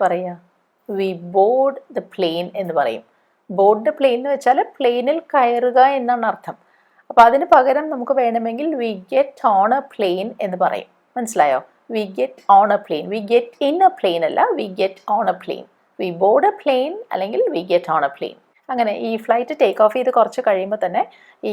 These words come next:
ക്യാബിൻ ക്രൂ നമുക്ക് ഫുഡും ഡ്രിങ്ക്സും എല്ലാം സെർവ് ചെയ്യാനായിട്ട് വരും. അപ്പോൾ അവർ നമ്മളോട് ഇംഗ്ലീഷിൽ പറയുന്ന കാര്യങ്ങൾ നമുക്ക് മനസ്സിലാക്കണം, അല്ലേ? അതുപോലെ നമുക്ക് ചിലപ്പോൾ അവരോട് ചില കാര്യങ്ങൾ ചോദിക്കേണ്ടതായിട്ടും വരും. അവിടെയും നമുക്ക് അത്യാവശ്യമായിട്ട് അറിഞ്ഞിരിക്കേണ്ട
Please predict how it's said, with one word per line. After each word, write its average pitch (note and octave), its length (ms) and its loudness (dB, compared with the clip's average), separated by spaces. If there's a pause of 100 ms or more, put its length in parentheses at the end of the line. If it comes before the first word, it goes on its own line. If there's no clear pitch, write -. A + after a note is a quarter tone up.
(120)
ക്യാബിൻ C4 280 4 (100)
ക്രൂ D#4 100 -2 (120)
നമുക്ക് G#3 260 -4 (220)
ഫുഡും A#3+ 360 2 (160)
ഡ്രിങ്ക്സും G#3+ 380 -4
എല്ലാം G3 260 -2
സെർവ് G3 220 2
ചെയ്യാനായിട്ട് F3+ 420 -6
വരും. - 140 -14 (340)
അപ്പോൾ - 160 0
അവർ D4 120 -2 (120)
നമ്മളോട് C4 320 -4
ഇംഗ്ലീഷിൽ A3 400 -8
പറയുന്ന A3+ 320 2
കാര്യങ്ങൾ F#3+ 300 -2
നമുക്ക് G3+ 320 -8
മനസ്സിലാക്കണം, D#3 640 -4 (100)
അല്ലേ? G#3 160 -6 (420)
അതുപോലെ G#3 280 0 (100)
നമുക്ക് G3 280 -6
ചിലപ്പോൾ C#4 260 2
അവരോട് A3 300 -4
ചില A#3+ 180 2
കാര്യങ്ങൾ G#3 260 2 (100)
ചോദിക്കേണ്ടതായിട്ടും B3+ 800 -2
വരും. - 160 -14 (140)
അവിടെയും B3 440 0
നമുക്ക് G3+ 240 -6 (140)
അത്യാവശ്യമായിട്ട് A#3 720 -2
അറിഞ്ഞിരിക്കേണ്ട G#3 520 -2